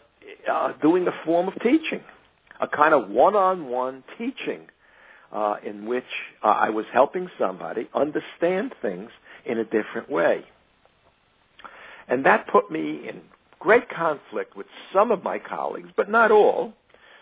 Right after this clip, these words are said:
Uh, there were many individuals who agreed with me. And I made a discovery over the years I should in-, in-, inject at this point, and that is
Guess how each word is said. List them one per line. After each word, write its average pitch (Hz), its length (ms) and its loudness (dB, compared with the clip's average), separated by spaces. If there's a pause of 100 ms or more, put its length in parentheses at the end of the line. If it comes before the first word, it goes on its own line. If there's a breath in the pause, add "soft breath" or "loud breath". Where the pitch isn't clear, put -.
(140 soft breath)
Uh, 104 400 -6
there 110 120 -4
were 120 120 -2
many 120 320 -4
individuals 110 800 -4
who 113 100 -6
agreed 107 380 -2
with 95 220 -8
me. 85 300 -12 (520 loud breath)
And 214 100 6
I 214 60 6
made 262 200 6
a 302 80 4
discovery 143 680 0
over 101 260 -6
the 92 100 -14
years 98 360 -8
I 95 80 -12 (100)
should 101 180 -16
in-, 120 180 -8 (120)
in-, 104 280 -12
inject 110 420 -8
at - 120 -8
this 92 140 -8 (200)
point, 87 240 -12 (200)
and 110 100 -12
that 220 220 4
is 113 200 2